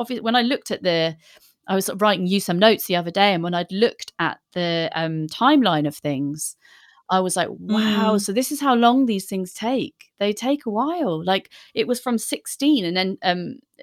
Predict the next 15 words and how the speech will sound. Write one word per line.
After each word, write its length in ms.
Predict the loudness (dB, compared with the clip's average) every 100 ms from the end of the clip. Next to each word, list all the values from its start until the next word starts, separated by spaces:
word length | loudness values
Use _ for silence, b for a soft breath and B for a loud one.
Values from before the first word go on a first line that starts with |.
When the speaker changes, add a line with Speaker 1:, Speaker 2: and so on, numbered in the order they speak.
| -16 -2
Speaker 1:
like, 220 | -2 -2
I 100 | -6
didn't 280 | -4 -4 -4
see 200 | -2 0
anything 300 | 0 -2 -6
happen, 640 | -6 -8 -6 -12 -8 -10 b b b 0
really, 480 | 4 4 4 0 0
that 260 | 0 0
was 220 | -4 -2 0
like, 220 | 0 -2 -6
"This 200 | -6 -6
is 60 | -8
tangibly, 640 | -4 -4 -4 -6 -4 0
like, 180 | -2 -2
gonna, 260 | -4 -4